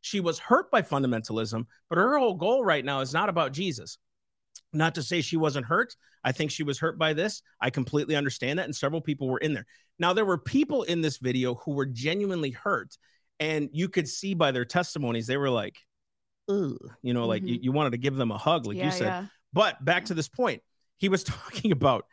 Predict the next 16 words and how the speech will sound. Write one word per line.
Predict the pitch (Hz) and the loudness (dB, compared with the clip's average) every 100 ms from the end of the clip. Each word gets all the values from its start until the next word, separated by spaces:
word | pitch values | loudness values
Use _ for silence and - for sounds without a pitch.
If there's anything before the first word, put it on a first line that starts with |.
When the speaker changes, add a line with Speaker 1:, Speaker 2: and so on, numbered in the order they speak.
| _ _ _ _ _ | _ _ _ _ _
Speaker 1:
that | 143 156 | 0 0
the | 160 | 0
drum | 143 123 180 240 208 | -4 0 2 2 0
beat | 147 143 - | 0 -2 -4
creates | - - 156 156 151 - | -8 -4 0 0 -2 -6
this | 135 135 143 - - - | -6 -2 -2 -2 -6 -4
efficacy | 180 - 185 170 - 151 | -2 -2 -2 -4 -4 -6
in | 139 143 | -4 -4
your | 143 127 | -2 -4
body | 110 147 151 147 120 113 | -4 0 2 2 0 -4
that | 120 | -6
when | 131 135 | -2 -2
you | 135 | -2
start | - 151 151 | -2 -2 -2
to | - | -4
move, | 131 131 160 165 131 113 117 | -4 -2 0 0 -2 -4 -8